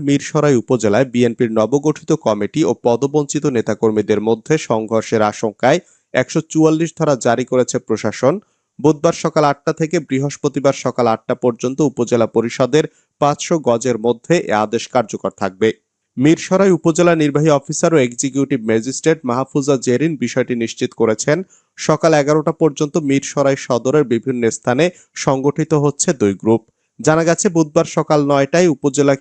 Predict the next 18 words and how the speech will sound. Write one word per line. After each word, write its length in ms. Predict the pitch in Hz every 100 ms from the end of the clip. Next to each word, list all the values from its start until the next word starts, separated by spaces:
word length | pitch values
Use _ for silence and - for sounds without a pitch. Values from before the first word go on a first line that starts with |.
| -
কেন্দ্রীয় 380 | 147 147 165 165 -
শহীদ 280 | 127 139 123
মিনারে 300 | 117 101 101 170 - _ _
ফুল 220 | - 170 165
দিয়ে 140 | 180 -
শ্রদ্ধা 360 | - 143 143
নিবেদন 400 | 156 143 139 139 135
করার 300 | 139 127 123
কথা 260 | 127 127
রয়েছে 300 | 127 131 139 175 -
চট্টগ্রাম 460 | 135 - 135 139 -
উত্তর 340 | 139 - 165 151
জেলা 180 | 131 123
বিএনপির 440 | 120 127 123 135 127 _ _ 113
যুগ্ম 300 | 135 151 160
আহ্বায়ক 320 | 147 147 151 - 120
নুরুল 260 | 127 151 151
আমিন 200 | 151